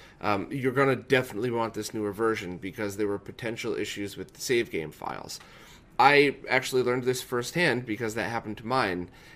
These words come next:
And, uh, a huge, huge thanks to Leon K, the guy who made me my Legend of Link cart, as well as Infidelity, the creator of the game, 'cause they both worked pretty hard to try to figure out, uh, you know, why it was happening, if you could fix the save file or not.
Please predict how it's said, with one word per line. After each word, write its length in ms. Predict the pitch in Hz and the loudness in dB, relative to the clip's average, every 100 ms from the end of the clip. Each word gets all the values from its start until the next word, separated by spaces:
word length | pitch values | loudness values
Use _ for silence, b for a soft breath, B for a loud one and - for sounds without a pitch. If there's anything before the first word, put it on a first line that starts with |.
| - | -4
And, 200 | 113 113 | -2 0
uh, 100 | 104 | 2
a 60 | 120 | 0
huge, 560 | - 151 175 180 147 | -2 -2 0 0 -2
huge 340 | 143 147 135 - | -2 0 -2 -4
thanks 340 | 143 131 127 - | 0 0 0 -6
to 420 | - 113 110 98 | -4 0 0 0
Leon 400 | 113 117 117 117 | 2 2 2 -2
K, 320 | 135 123 143 | 0 2 2
the 200 | 165 123 | -2 -6
guy 260 | 113 107 110 | 0 0 2
who 180 | 107 | 0
made 200 | 104 110 | 0 -2
me 120 | 107 110 | -2 -4
my 260 | 104 101 | -2 0
Legend 380 | 87 104 113 101 | 0 -2 -4 -8
of 100 | 104 | -6
Link 240 | 117 120 | -4 -4
cart, 300 | - 95 95 - | -4 -4 -4 -4
as 160 | 107 | -4
well 200 | 123 123 | -2 0
as 180 | 117 113 | 0 -2
Infidelity, 680 | 110 120 110 113 110 95 90 | -6 -6 -4 -2 -2 -2 -4
the 100 | 87 | -6
creator 460 | - 104 104 120 | -6 -2 0 0
of 120 | 127 135 | -4 -4
the 60 | |
game, 360 | 143 147 165 175 B B B B | -4 -2 -2 -6 B B B B
'cause 180 | 139 123 | 0 6
they 120 | 143 | 6
both 300 | 139 143 135 | 8 6 6
worked 240 | 127 131 | 2 2
pretty 180 | - 117 | 0 0
hard 240 | 113 113 101 | 2 2 -2
to 60 | |
try 180 | 95 107 | -4 -4
to 60 | 104 | -4
figure 320 | 107 98 101 | -6 -2 0
out, 240 | 98 87 - - | 0 -2 -6 -6
uh, 260 | 92 98 - | -4 -4 -4
you 120 | 120 | -2
know, 160 | 95 | -2
why 340 | 90 98 104 101 | -4 0 4 4
it 100 | 101 | 2
was 120 | 98 | 0
happening, 680 | 104 98 90 95 92 95 95 B B B | -2 -4 -4 -4 -2 -4 -6 B B B
if 180 | - - | -12 -8
you 120 | 107 | -8
could 140 | 101 101 | -8 -6
fix 240 | 117 104 | -4 -4
the 100 | - | -6
save 300 | - 107 101 | 0 2 2
file 360 | - 98 95 95 | 2 0 0 0
or 100 | 92 | -2
not. 340 | 95 92 - | 0 0 -2